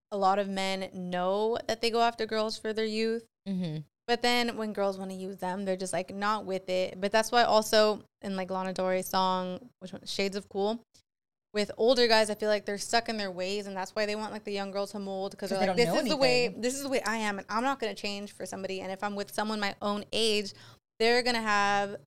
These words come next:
Speaker 1: some input. They're gonna have something to say.
Speaker 2: Right.
Speaker 1: So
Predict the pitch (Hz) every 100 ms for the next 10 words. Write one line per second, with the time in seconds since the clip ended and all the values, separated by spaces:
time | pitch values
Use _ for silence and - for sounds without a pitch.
0 | - 214 208 202 190 185 208 208 208 220
1 | 214 202 196 196 196 196 190 - - -
2 | - _ - 170 143 - _ _ _ -
3 | 208 202 196 196